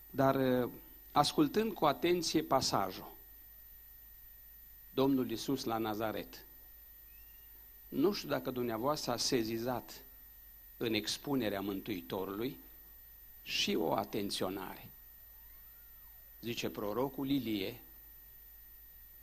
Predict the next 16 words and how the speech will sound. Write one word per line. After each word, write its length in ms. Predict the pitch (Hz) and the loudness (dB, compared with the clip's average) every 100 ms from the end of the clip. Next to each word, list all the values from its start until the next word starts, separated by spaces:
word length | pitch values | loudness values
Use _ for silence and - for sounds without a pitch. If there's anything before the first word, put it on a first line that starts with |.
| - - - - - - | -20 -20 -20 -20 -20 -4
când 160 | 127 | 0
a 80 | 113 | 0
venit 340 | 104 113 135 135 | 0 0 0 0
o, 140 | 107 - - | -4 -6 -12
o 120 | 127 | -8
secetă 680 | 127 - 139 135 113 113 98 - - - - - | -4 0 0 0 -4 -4 -8 -10 -20 -20 -20 -14
și 180 | - 113 | -6 0
n-a 140 | 123 | 2
plouat 460 | 127 127 120 107 - | 2 2 2 2 -2
trei 300 | 156 160 156 | 2 4 4
ani 220 | 156 147 | 4 0
și 160 | - 127 | 0 0
jumătate, 600 | 120 120 117 104 - - - - - - - - - - - - - - - - - - | 0 0 -2 -4 -6 -12 -20 -20 -20 -20 -20 -20 -20 -20 -20 -20 -20 -20 -20 -20 -20 -6
a 120 | - | -2
fost 280 | 110 123 113 | 0 0 -2
trimis 540 | 113 110 131 131 - | -4 0 0 2 -2